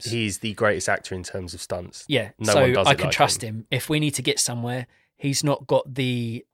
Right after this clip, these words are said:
Speaker 2: the size of Warwick Davis to help him, but he's got the nimble movements and he'll throw himself
Speaker 1: Not
Speaker 2: into
Speaker 1: far
Speaker 2: anything.
Speaker 1: off.
Speaker 2: Idris Elba,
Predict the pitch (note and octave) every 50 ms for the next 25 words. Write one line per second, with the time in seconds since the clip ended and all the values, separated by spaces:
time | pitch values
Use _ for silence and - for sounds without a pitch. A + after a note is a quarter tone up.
0 | _ D#3 C#3 - A#2+ - - - C3 C3 B2+ B2 A#2+ - A#2 G#2 B2 B2 A#2+ A2+
1 | - - C3+ A#2 A#2 A#2 A2 A2 G#2+ - - - - G#2+ G#2 - A2+ A2+ G#2+ -
2 | - A2+ A2+ A#2 A2 G2+ F#2 A#2+ A#2 A2+ - - B2 F#2 - A#2+ A2+ A#2 A#2+ A#2
3 | A#2 A2 A2+ A2+ A2 A2 G#2+ A#2+ A#2+ A#2 A#2 A2+ G#2 A2+ A2+ A2 A2+ - - B2+
4 | A#2 A#2+ A#2+ - - - C#3+ C3+ C3 B2+ - - B2+ A#2 G3 - - - B3 A#3+
5 | A#3+ A3 A3 A#3+ G#3+ C3 - - - - - - - - - - - - - _
6 | - E3+ D3+ F3+ F3 - - D#3 D#3 D3+ C3+ D3+ D#3 E3+ D#3